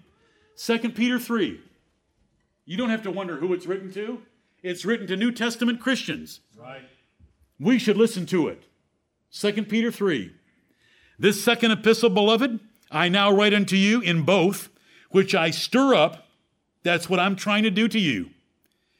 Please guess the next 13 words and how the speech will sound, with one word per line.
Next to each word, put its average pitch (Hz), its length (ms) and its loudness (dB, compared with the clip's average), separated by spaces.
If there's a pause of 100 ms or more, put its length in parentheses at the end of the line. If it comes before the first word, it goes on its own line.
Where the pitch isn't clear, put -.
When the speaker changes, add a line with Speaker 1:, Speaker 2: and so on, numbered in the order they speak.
(380)
Speaker 1:
"by 156 220 2
way 185 220 4
of 185 140 2
remembrance." 160 680 0 (1160)
These 254 260 4
were 180 100 2
churches 247 480 0
and 185 140 -2
Christians 202 480 -2
that 165 160 -2
Paul 214 300 2
had 143 160 -2
converted. 147 500 -2